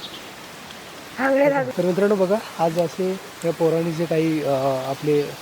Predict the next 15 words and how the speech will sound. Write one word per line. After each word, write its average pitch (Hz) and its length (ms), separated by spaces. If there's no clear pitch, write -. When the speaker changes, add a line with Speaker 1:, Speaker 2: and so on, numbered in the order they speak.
Speaker 2:
स्वतःची 160 580
जी 156 80
मेहनत 165 240
केली 165 180
होती, 160 240
कशा 160 260
प्रकारचे 156 460
खेकडा 156 360
पकडले, 156 360
कशा, 160 440
अ, 147 140
नुसार 160 320
खेकडे 160 260
पकडले 156 420
जातात 147 300